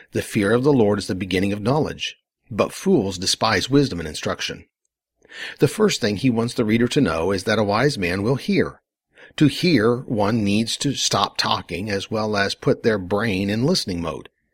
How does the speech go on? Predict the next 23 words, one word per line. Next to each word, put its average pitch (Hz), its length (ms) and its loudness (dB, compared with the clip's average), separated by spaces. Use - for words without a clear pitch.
In 135 100 4
other 180 160 6
words, 113 300 2
stop 123 340 0
all 117 200 2
the 165 100 2
thoughts 107 400 -2
that 107 160 -2
are 98 60 -2
not 101 180 -2
allowing 113 400 0
the 160 80 2
mind 98 340 0
to 104 60 -6
think 151 300 -2
about 90 440 -2
and 104 300 -2
reason 127 540 2
with 101 120 -2
the 101 160 -4
information 104 600 -2
being 87 180 -2
given. 76 320 -6